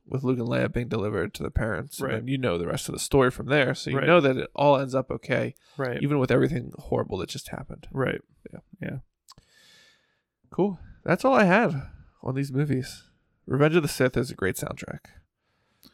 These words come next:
Speaker 2: It
Speaker 1: I
Speaker 2: is.
Speaker 1: really like that soundtrack.
Speaker 2: Yeah.
Speaker 1: Yeah.
Speaker 2: Yeah, you know what? It, and this is really, this is actually jumping back to Attack of the Clones. The one that I thought I was, I was gonna recognize and pull out right away,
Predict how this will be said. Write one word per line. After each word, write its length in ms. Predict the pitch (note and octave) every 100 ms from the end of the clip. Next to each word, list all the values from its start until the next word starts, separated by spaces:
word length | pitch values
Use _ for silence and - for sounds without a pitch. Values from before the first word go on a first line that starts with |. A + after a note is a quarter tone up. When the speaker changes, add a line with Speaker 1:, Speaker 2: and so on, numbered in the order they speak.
| _
Speaker 2:
It 140 | - E3+
Speaker 1:
I 140 | D3
Speaker 2:
is. 160 | - -
Speaker 1:
really 120 | -
like 140 | - -
that 140 | -
soundtrack. 460 | - - - - -
Speaker 2:
Yeah. 320 | - C#3 B2+ A#2+ _ _ _ -
Speaker 1:
Yeah. 200 | - D#3 _ _
Speaker 2:
Yeah, 200 | E3 D#3+ -
you 180 | - F3
know 120 | G3
what? 140 | C4+ G#3+
It, 140 | - - _ - _
and 400 | E3+ D#3+ D3+ D3
this 300 | - D#3 F3
is 100 | E3
really, 280 | C#3 D3 C#3
this 220 | - C3 -
is 60 |
actually 220 | C#3+ C3
jumping 300 | B2 C3 C3+
back 180 | B2+ C3
to 100 | -
Attack 340 | B2+ - C3 B2+
of 80 | A2+
the 80 |
Clones. 720 | - - C#3+ C#3 B2+ A#2+ - - _ _ _ _ _ _
The 80 | C#3
one 220 | E3+ A#3
that 120 | G3+
I 140 | D3 D#3
thought 540 | - D3 C#3 C#3 -
I 60 | -
was, 400 | B2+ B2+ A#2 - - -
I 80 |
was 140 | C3 B2
gonna 200 | C#3+ B2+
recognize 600 | D3 G3 F3+ C#3 C3+ B2+
and 140 | B2
pull 240 | - D3 C3+
out 200 | D3 C3+
right 180 | C3+ B2+
away, 480 | B2 B2 B2 B2